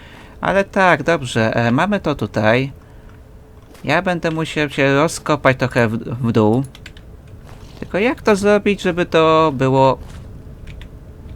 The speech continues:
No wiesz co, to taka, ta-, takie chamskie jest, żeby w tym miejscu sobie postawić mi wyrwę.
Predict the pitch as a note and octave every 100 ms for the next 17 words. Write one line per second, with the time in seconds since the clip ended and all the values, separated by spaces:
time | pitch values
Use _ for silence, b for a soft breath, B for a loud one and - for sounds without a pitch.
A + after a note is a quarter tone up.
0 | - - G2 - F#3 F#3 F3+ E3 D#3 D3
1 | D3+ C#3+ C3+ A2+ A2 - G#2 G#2 A2 G#2+
2 | A2+ G#2 C3+ C3+ A2+ - A2 G#2+ G#2+ A2
3 | - G#2+ A#2 A2 A2 - G#2+ G#2+ G#2+ G#2+
4 | G#2 G#2+ G#2